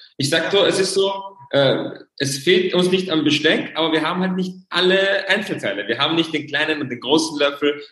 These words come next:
Kennst du diese ganz schicken Restaurants, wo es dann irgendwie drei Gabeln gibt und du weißt nicht, mit welcher du dir die Augen ausstechen sollst, weil es viel zu schick ist und du mit dem T-Shirt angekommen bist da und denkst so, „Verdammt.“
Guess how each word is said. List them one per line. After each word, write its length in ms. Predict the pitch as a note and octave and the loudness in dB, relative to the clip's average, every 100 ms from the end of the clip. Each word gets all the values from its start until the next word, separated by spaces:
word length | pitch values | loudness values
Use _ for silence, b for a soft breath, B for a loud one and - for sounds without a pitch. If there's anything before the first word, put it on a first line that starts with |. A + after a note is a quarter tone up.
| _ | _
Kennst 200 | - - | -2 -2
du 40 | |
diese 180 | F#3 D#3+ | -4 -2
ganz 260 | C#3 E3 - | 0 0 0
schicken 240 | F#3 F#3 | -2 -2
Restaurants, 520 | F3 F3+ E3+ D3 F3 D3+ | -2 -2 -2 -2 -2 -4
wo 60 | |
es 80 | D3+ | -4
dann 120 | D3+ | -2
irgendwie 260 | D#3+ D#3+ C#3 | 0 0 -2
drei 280 | C#3 C3 C#3+ | -2 0 0
Gabeln 480 | C#3 C3+ D3+ E3 D#3+ | 2 0 0 -4 0
gibt 220 | E3+ E3 | 0 0
und 140 | C#3 | -8
du 60 | C3+ | -6
weißt 220 | C3+ - | -6 -8
nicht, 260 | - - C#3 | -12 -14 -2
mit 80 | |
welcher 240 | B2+ D3+ D#3 | 0 0 2
du 120 | D3 | 2
dir 280 | D3+ D3 B B B _ | 2 2 B B B _
die 100 | A2+ | 4
Augen 200 | C3 D#3 | 6 6
ausstechen 460 | D3+ D3+ D3 D3 D3 | 4 2 2 0 2
sollst, 260 | D#3 D#3 | 2 4
weil 100 | C#3 | 2
es 140 | B2+ - | 0 -2
viel 160 | D#3 | -6
zu 100 | D3+ | -6
schick 480 | - - - F#3+ F3+ | -8 -8 -6 -6 0
ist 180 | F3 E3+ | 0 0
und 120 | C3+ | 2
du 80 | D#3 | 4
mit 120 | D#3+ | 6
dem 140 | D#3+ | 4
T-Shirt 320 | C#3+ E3 F3+ - | 0 -2 -2 -2
angekommen 480 | D3 D3+ D#3+ D#3 D3+ | -6 -4 -4 -4 -6
bist 200 | D3+ D3+ | -4 -2
da 80 | |
und 80 | C#3+ | -2
denkst 160 | C3+ - | -4 -4
so, 120 | D3 | -6
„Verdammt.“ 440 | D3 - A2+ F3 | -6 -6 -8 -10